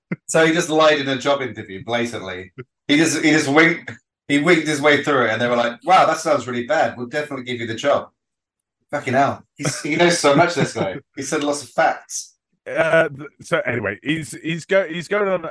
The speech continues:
Speaker 2: uh, he's, he's going on a plane for some re-, he's, uh, he's going to head office or whatever the fuck. He's going on a plane. Tom Sizemore takes him to the airport. The airport metal detector just seems to be in the middle of a shopping mall.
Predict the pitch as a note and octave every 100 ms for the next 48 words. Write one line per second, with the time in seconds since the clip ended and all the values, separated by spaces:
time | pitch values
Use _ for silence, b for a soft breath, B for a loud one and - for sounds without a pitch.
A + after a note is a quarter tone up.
0 | - C#3 C#3+ B2+ B2 C#3 B2+ G#2+ - C3+
1 | B2+ A2 - D3 D#3+ D#3 - - - C3
2 | C3 B2+ A#2 A2 - A2+ - G#2+ G2 F2+
3 | E2+ - G2+ E2 _ _ _ _ _ _
4 | D#2 G2 G2 A2+ F#2+ G2 A2+ F#2 - F#2+
5 | E2 - E2 D#2+ D#2 D2+ F2 D#2 C#2+ D2+
6 | - - _ b b b b b _ _
7 | - - E3+ D#3 G3+ G#3+ G3 D3+ C3+ B2+
8 | B2+ B2 C#3 E3+ E3 E3 D3 C3+ B2+ D3
9 | C3+ C#3 B2+ B2 A2 G#2+ B2 A#2+ E3 F3+
10 | F#3 F3 E3 - C#3 D3 D3 D3+ D3+ E3
11 | C#3+ E3 C3+ C#3 C#3+ C3+ - A2+ C3 B2+
12 | A#2 A#2 A#2 A2+ G#2 - C#3+ B2+ B2+ B2+
13 | C#3+